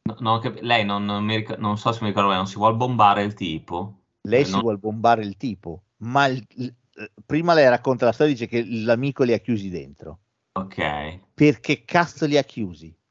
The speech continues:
Speaker 1: Eh, n-, ma lei non li ha chiusi dentro lui perché lei si voleva trombar lui. Non è, non gliel'ha detto lei al tipo? Perché il
Speaker 2: Sì,
Speaker 1: tipo
Speaker 2: ho
Speaker 1: se non
Speaker 2: capito,
Speaker 1: sbaglio
Speaker 2: ma lui dice che li chiude, lui glielo dice a loro che li chiude.
Speaker 1: Ah, ok.
Speaker 2: Questi
Speaker 1: Ok.
Speaker 2: si fanno chiudere nel buco.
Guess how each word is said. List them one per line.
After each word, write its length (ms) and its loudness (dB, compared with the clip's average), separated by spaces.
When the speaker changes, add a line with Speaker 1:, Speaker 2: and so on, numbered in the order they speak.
Speaker 1:
Eh, 180 0
n-, 120 -2
ma 120 2
lei 320 2
non 200 0
li 80 2
ha 80 0
chiusi 320 -2
dentro 320 0
lui 180 0
perché 280 -4
lei 160 0
si 120 -10
voleva 300 -2
trombar 400 0
lui. 200 -2
Non 140 4
è, 140 4
non 160 2
gliel'ha 240 4
detto 300 -2
lei 300 2
al 140 -6
tipo? 680 -8
Perché 200 0
il 80 2
Speaker 2:
Sì, 60 4
Speaker 1:
tipo 120 2
Speaker 2:
ho 20 4
Speaker 1:
se 120 -2
non 120 2
Speaker 2:
capito, 300 2
Speaker 1:
sbaglio 60 0
Speaker 2:
ma 160 6
lui 260 6
dice 300 0
che 120 -6
li 140 -4
chiude, 480 -2
lui 240 4
glielo 220 4
dice 280 2
a 40 6
loro 260 2
che 120 -8
li 140 -8
chiude. 420 -10
Speaker 1:
Ah, 260 8
ok. 340 0
Speaker 2:
Questi 240 8
Speaker 1:
Ok. 60 -4
Speaker 2:
si 60 -10
fanno 180 2
chiudere 340 2
nel 200 0
buco. 600 -4